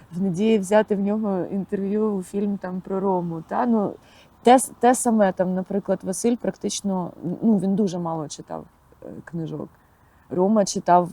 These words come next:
колосально багато, причому будь-якої літератури, історичної, художньої, економічної, ну і так далі. Тобто, я думаю, що значення такого прямо от виховання його перебільшують.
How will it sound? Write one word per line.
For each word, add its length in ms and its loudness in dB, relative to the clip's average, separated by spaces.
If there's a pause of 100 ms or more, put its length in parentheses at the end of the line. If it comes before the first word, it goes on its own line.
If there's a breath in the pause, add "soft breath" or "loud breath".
(140)
колосально 680 4
багато, 520 0
причому 460 -6
будь-якої 580 0
літератури, 600 -6
історичної, 680 -4
художньої, 540 -4
економічної, 600 -6
ну 80 0
і 40 -2
так 160 -4
далі. 260 0 (480 loud breath)
Тобто, 460 4
я 140 4
думаю, 260 4
що 140 -2
значення 500 2
такого 360 0
прямо 280 2
от 100 -4
виховання 600 2
його 200 -2
перебільшують. 800 0